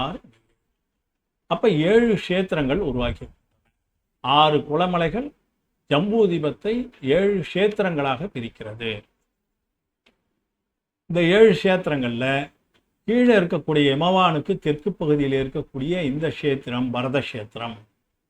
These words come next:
இங்க சிகரி மலைக்கு, சிகரி குலப்பர்வதத்திற்கு வடக்கே இருக்கக்கூடிய பகுதி ஐராவத கஷேத்திரம். இந்த மேருமலைக்கு உள்ளடக்கியதாக இருக்கக்கூடிய இந்த நடுப்பகுதியில் இருக்கக்கூடியது விதேக கஷேத்திரம்.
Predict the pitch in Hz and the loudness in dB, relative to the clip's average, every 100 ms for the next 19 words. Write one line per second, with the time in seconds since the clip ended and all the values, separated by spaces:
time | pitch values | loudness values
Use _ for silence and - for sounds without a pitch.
0 | _ _ _ _ _ _ _ _ _ _ | _ _ _ _ _ _ _ _ _ _
1 | _ _ _ 175 190 202 - 165 202 226 | _ _ _ -2 2 2 0 2 4 6
2 | 226 190 170 151 - 151 165 190 - _ | 4 2 0 -2 -2 -2 -2 -4 -6 _
3 | _ _ 160 160 208 208 208 156 165 151 | _ _ -2 0 2 0 0 -2 0 2
4 | 147 135 123 143 - 160 170 180 - 131 | 2 0 -4 -8 -8 -6 -6 -8 -8 -2
5 | 143 175 - 202 170 151 123 135 120 - | 0 0 2 2 2 -4 -6 -6 -8 -8
6 | 123 135 196 135 139 175 190 180 143 143 | -8 -6 -6 -4 -2 0 0 0 -2 -4
7 | - 120 - 117 123 - _ _ _ _ | -8 -12 -12 -10 -10 -10 _ _ _ _
8 | _ _ _ _ _ _ - 170 151 202 | _ _ _ _ _ _ -2 0 2 4
9 | 247 233 196 165 156 - 180 202 - _ | 4 4 4 2 0 -2 -2 -2 -4 _
10 | _ _ - 160 196 175 170 180 156 156 | _ _ -4 2 4 4 2 0 4 4
11 | 156 156 151 156 147 156 190 147 135 151 | 2 -2 -4 -6 -4 -2 0 -2 -2 0
12 | 202 196 170 160 143 139 135 156 - 135 | 0 0 -4 -2 0 0 -2 -6 -10 -8
13 | 127 190 190 123 127 123 123 - 117 - | -6 -6 -8 -6 -4 -4 -6 -10 -14 -18
14 | - | -20